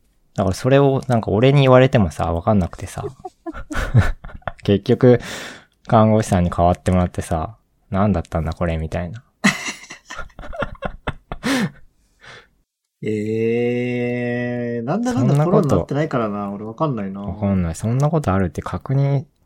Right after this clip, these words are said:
Speaker 1: 自分でなんか在庫確認しろみたいなさ。そんなことあるって感じだったんだけど。へえーと思って。初めての体験だった。で、フラフラになりながら薬局行って、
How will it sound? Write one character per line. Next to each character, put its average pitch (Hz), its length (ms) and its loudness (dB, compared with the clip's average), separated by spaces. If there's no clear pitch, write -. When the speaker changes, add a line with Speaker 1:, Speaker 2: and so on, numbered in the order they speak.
Speaker 1:
自 - 120 -6
分 123 220 0
で 127 100 2
な 131 120 4
ん 120 40 0
か 90 100 -2
在 90 220 2
庫 - 120 -2
確 - 260 -4
認 110 140 0
し - 100 -10
ろ 110 120 0
み 87 100 -2
た 107 100 -12
い 98 60 -10
な 101 80 -14
さ。 127 280 -18
そ - 160 -10
ん 98 120 0
な 107 100 -2
こ 113 100 -6
と - 160 -2
あ 80 60 0
る 80 60 -2
っ 78 40 -6
て - 80 -12
感 82 160 -4
じ 80 60 -4
だ 80 80 -4
っ - 20 -8
た - 140 -16
ん 90 60 -10
だ 92 100 -10
け - 100 -12
ど。 - 140 -12
へ 82 240 -4
え - 20 -4
ー - 20 -4
と - 140 -12
思 82 100 -8
っ - 40 -12
て。 - 280 -20
初 87 240 -2
め 80 140 -6
て - 120 -16
の 87 100 -12
体 82 220 -10
験 85 220 -10
だ 87 80 -14
っ - 40 -16
た。 - 100 -20
で、 92 100 -2
フ 92 180 -2
ラ 92 100 4
フ - 120 -4
ラ 101 120 4
に 98 60 2
な 95 160 0
り 98 80 0
な 98 140 0
が 87 100 -2
ら 85 140 -4
薬 85 280 -6
局 - 300 -8
行 90 100 -8
っ - 40 -20
て、 - 340 -4